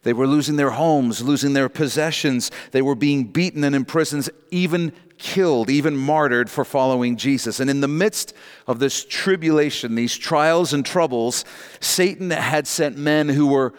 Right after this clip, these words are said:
false teachers and false prophets into the church. Someone had even forged a letter from Paul and was passing it around the church,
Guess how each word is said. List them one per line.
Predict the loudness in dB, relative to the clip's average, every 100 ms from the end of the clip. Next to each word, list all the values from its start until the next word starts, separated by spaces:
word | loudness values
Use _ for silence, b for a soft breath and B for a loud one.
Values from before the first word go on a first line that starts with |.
| B
false | -10 0 0 0 -6
teachers | -6 -4 -2 0 0 2
and | 0 -2 -6 B B
false | -6 0 0 0 -6
prophets | -2 0 0 0 -2 -2 -8 B B
into | -2 0 0
the | 0
church. | -2 0 0 0 -6 -10 -10 -12 B B
Someone | -4 0 2 2
had | 2 2
even | 0 0 -2
forged | -4 2 4 4 2 0
a | 0
letter | 2 0 0 -2 -2
from | -2 -2 -2
Paul | 0 2 2
and | 2 0
was | -2
passing | -2 -2 0 0 0 0
it | 2
around | 2 2 0
the | -2
church, | 0 0 -2